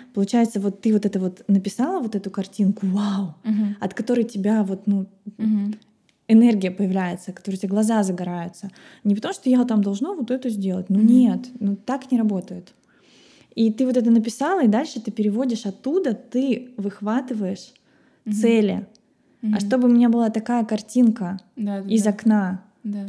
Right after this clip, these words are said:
Speaker 1: где я должна жить? Ага, вот так. А я, например, хочу еще в этом году очень попробовать в доме пожить.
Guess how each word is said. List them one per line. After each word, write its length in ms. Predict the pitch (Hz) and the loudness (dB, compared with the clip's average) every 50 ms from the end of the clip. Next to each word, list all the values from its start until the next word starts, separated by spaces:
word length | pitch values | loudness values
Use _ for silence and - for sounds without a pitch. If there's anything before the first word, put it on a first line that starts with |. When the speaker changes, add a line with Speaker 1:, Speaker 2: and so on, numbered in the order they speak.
| 202 220 | -2 -2
Speaker 1:
где 260 | 214 208 277 311 320 | 0 0 2 0 2
я 60 | 285 | 2
должна 360 | 220 208 202 196 196 202 196 190 | 2 2 2 2 0 0 0 0
жить? 400 | 190 196 190 185 180 - - _ _ _ _ _ _ _ - | -2 -4 -4 -4 -6 -8 -14 _ _ _ _ _ _ _ -2
Ага, 600 | 214 214 196 202 196 190 190 185 185 190 190 - _ _ _ _ _ _ - | 0 0 2 0 0 -2 -2 -4 -4 -6 -10 -12 _ _ _ _ _ _ -8
вот 180 | 214 214 220 220 | -6 -6 -6 -4
так. 320 | - 185 175 180 185 - - | -6 -8 -8 -8 -10 -12 -8
А 80 | - 196 | -4 -2
я, 120 | 196 254 | -2 0
например, 240 | 320 247 233 208 190 | -2 -2 -2 -4 -4
хочу 220 | - 196 190 - 254 | -4 -6 -6 -4 -4
еще 260 | 247 233 - - 190 | -4 -4 -4 -6 -6
в 40 | 190 | -6
этом 240 | 202 202 208 190 180 | -6 -4 -4 -6 -4
году 180 | 185 196 285 | -4 -4 -4
очень 260 | 359 349 - - 202 | -6 -6 -6 -6 -6
попробовать 400 | 190 190 185 247 269 269 233 214 202 | -6 -6 -8 -8 -6 -6 -6 -6 -4
в 40 | 185 | -2
доме 280 | 190 202 190 175 170 175 | -2 -2 -2 -2 -4 -8
пожить. 400 | - 170 160 175 180 165 - | -10 -12 -12 -12 -14 -16 -18